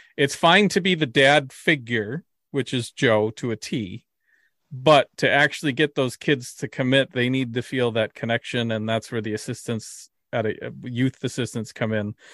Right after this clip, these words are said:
And not to, not to say anything bad about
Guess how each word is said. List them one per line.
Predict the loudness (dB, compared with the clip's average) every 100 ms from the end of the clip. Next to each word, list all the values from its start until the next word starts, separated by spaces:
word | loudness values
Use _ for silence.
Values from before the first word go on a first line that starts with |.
| -20 -20 -10 -2
And | 2
not | 2 4
to, | 4 4 0 _ _ _ _ _ _ _
not | -2 0 0
to | 2 4 4 2 -2 -10 _
say | -10 -4 -2
anything | 0 -2 -2
bad | 0 2 2 0
about | -2 -4 -6